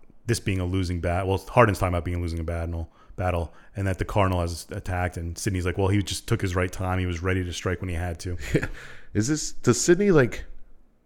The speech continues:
Speaker 2: he doesn't convince him, he just makes him believe, right?
Speaker 1: Yeah.
Speaker 2: Like, he's like,
Speaker 1: Yeah, you find out later that's a power Sidney has.
Speaker 2: Yeah. He's like, "Listen here.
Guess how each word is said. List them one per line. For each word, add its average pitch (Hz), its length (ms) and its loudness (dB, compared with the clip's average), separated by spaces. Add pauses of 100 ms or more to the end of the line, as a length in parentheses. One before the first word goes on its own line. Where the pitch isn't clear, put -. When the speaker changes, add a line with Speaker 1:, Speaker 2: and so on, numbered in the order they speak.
(1300)
Speaker 2:
he - 140 0
doesn't 143 200 6
convince 98 460 4
him, 80 120 0
he 90 80 2
just 82 220 -2
makes 85 400 0
him 71 200 -4 (280)
believe, 71 520 0
right? 101 140 4
Speaker 1:
Yeah. 90 160 2 (120)
Speaker 2:
Like, 87 180 0
he's 104 180 2
like, 85 300 2 (280)
Speaker 1:
Yeah, 120 140 8
you 101 120 2
find 147 220 8
out 117 100 6
later 117 180 8
that's 98 180 4
a - 20 0
power 98 280 4
Sidney 90 280 0
has. 90 300 6
Speaker 2:
Yeah. 80 320 2 (160)
He's 90 120 2
like, 92 140 4
"Listen 98 280 4
here. 85 320 0